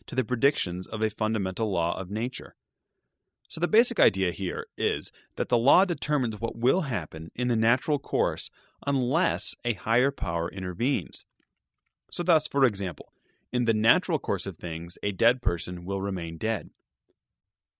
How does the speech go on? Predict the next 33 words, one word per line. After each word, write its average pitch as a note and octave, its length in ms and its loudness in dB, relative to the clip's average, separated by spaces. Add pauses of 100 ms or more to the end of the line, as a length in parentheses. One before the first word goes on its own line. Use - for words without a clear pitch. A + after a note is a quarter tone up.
(100)
However, A2 640 0
this B2 280 -4
law C3 180 2
can G#2 240 -6
be F#2 320 -4
violated F2 800 -2
by G2+ 140 -2
a F2+ 120 -4
higher A#2+ 400 -2
power, A#2+ 480 -6 (160)
such B2+ 220 -4
as G#2 80 -4
God, A#2 420 -2 (360)
who B2 120 -4
may A#2+ 220 0
decide D3+ 580 -2
to D#3+ 100 -6
raise G2+ 360 0
that G#2 180 -4
person G2 320 -4
from F2 200 -10
the E2+ 100 -6
dead. G#2+ 180 -2 (1120)
Now, B2+ 80 -2
this D#3+ 260 -2
may F#3 160 0
sound A#2+ 480 0
arbitrary, A#2 640 -4 (320)
but A#2+ 200 -2
it A#2+ 100 -4
is A#2 100 -4
certainly D3+ 280 -2
not. F#2+ 320 -4